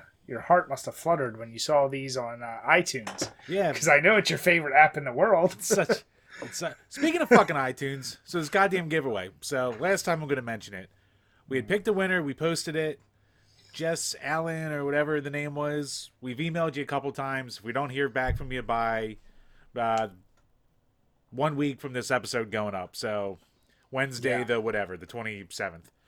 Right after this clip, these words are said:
Speaker 2: If we don't hear from you by then, we're picking another winner. So, but we do have another review, and I'll read this. I didn't read the other ones out because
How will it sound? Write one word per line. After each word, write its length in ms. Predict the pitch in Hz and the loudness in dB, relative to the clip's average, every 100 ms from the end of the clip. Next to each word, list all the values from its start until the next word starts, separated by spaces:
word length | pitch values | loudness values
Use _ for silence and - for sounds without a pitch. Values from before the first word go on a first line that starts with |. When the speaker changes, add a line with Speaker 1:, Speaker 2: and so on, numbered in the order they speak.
| _ _ _ | _ _ _
Speaker 2:
If 60 | |
we 60 | 151 | -4
don't 100 | 143 | 0
hear 120 | 165 | -2
from 100 | 156 | -2
you 80 | 151 | -4
by 180 | 139 135 | 2 2
then, 200 | 131 139 | 2 -2
we're 80 | 123 | -4
picking 240 | 131 117 | -6 -8
another 240 | 117 107 98 | -6 -6 -6
winner. 260 | 92 82 - | -8 -14 -20
So, 340 | - 104 92 - _ _ _ _ _ - - | -18 -16 -16 -18 _ _ _ _ _ -16 -2
but 140 | 196 190 | -2 0
we 80 | |
do 240 | 170 240 226 | 2 4 4
have 260 | 190 196 | 4 2
another 240 | 170 180 165 | 2 0 2
review, 480 | 143 113 123 123 127 | 0 0 -2 -2 -4
and 100 | 139 | -2
I'll 140 | 151 | 2
read 160 | 202 180 | 2 4
this. 180 | 185 - | 0 0
I 120 | - | 0
didn't 160 | 226 233 | 0 2
read 120 | 226 | 0
the 100 | 175 | 2
other 120 | 185 | 0
ones 180 | 190 190 | 0 0
out 200 | 180 175 | 0 0
because 480 | 151 147 139 120 - | 0 0 0 -2 -10